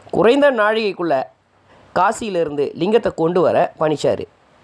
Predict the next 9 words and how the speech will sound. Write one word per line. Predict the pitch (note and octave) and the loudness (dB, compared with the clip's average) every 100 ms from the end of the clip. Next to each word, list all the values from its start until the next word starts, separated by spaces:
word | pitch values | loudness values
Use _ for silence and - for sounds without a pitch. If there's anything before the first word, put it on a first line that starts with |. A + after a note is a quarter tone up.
| _ _ - - - _ _ _ _ _ _ - - | _ _ -20 -20 -20 _ _ _ _ _ _ -20 -4
வாயு | E3+ A#3+ D#4 | 0 2 2
மைந்தனான | C4 A#3 G#3+ F#3+ F3 F#3 | 0 0 0 0 0 -2
ஆஞ்சநேயர் | B3+ A#3 E3+ C3+ - _ _ - | 0 2 2 2 -2 _ _ -4
காற்றை | D3+ A3+ A3+ G#3 | -2 -2 0 -2
விட | G#3+ A3+ | 0 2
வேகமா | G3 G#3+ G#3 D#3+ C#3+ | 2 2 2 0 -2
காசிக்கு | F#3 B3+ A3 D#3+ D3+ | -4 -4 -8 -10 -4
போய் | C#3+ - _ _ - - - F#3 | -4 -4 _ _ -20 -16 -2 2
லிங்கத்தை | A3+ D4+ | 2 2